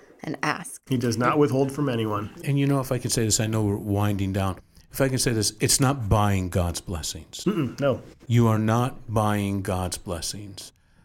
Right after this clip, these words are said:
Speaker 3: It's literally taking seed. If you eat the seed, it's gone.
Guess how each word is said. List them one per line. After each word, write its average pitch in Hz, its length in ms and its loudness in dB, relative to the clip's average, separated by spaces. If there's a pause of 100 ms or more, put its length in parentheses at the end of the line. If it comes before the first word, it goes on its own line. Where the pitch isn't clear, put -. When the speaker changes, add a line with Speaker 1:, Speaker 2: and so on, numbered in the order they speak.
(320)
Speaker 3:
It's 117 260 -4
literally 113 440 0
taking 98 500 -4
seed. 101 840 -6 (560)
If 135 160 -10
you 131 100 -2
eat 208 260 -2
the 175 80 0
seed, 170 280 2
it's 120 140 -6
gone. 110 360 -2